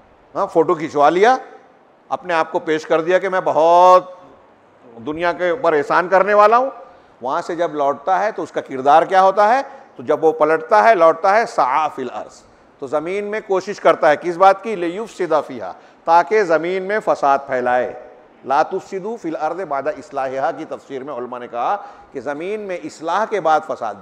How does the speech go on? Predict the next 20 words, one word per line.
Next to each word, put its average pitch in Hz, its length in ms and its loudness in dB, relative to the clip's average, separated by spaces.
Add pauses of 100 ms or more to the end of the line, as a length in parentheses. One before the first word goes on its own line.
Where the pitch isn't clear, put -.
دین 185 200 -8
آ 175 160 -2
گیا، 196 240 0 (500)
توحید 131 360 -2
آ 165 160 6
گئی، 202 220 0 (240)
سچی - 380 -12
باتیں 143 300 -2
آ 185 140 8
گئی، 220 200 2 (260)
اب 151 160 -4
آپ 160 180 0
اس 156 100 -10
کی 214 140 -14
مخالفت 160 580 -4
کریں 151 240 -4
گے 143 60 -8
تو 147 120 -8
فساد 117 320 -6
ہوگا، 107 320 -10